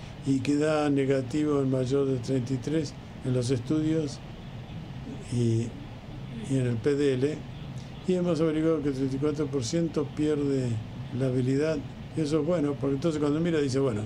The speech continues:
si el valor de C T tiene más de treinta y cuatro, la chance de transmitir el virus,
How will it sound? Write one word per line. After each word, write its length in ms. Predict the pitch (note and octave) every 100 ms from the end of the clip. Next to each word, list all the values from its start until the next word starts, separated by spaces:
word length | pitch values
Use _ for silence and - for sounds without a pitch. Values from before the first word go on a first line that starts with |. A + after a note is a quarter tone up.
| - - -
si 120 | -
el 60 | C#3+
valor 340 | C3+ D3+ F3
de 120 | D3+ C#3
C 180 | E3+
T 220 | C#3+ F3 B2+
tiene 260 | C3 C3+
más 140 | D3 D3
de 120 | C#3
treinta 340 | C3+ C#3 C#3
y 40 | C#3
cuatro, 440 | F#3+ D3 C#3+ D#3+ - - - - - - - -
la 120 | C3
chance 340 | A#2 D3+ C#3
de 140 | D3 C3
transmitir 640 | A#2+ C3 C3 B2+ C3 C#3+
el 120 | C#3+
virus, 500 | C3+ E3 C#3+ A2+ -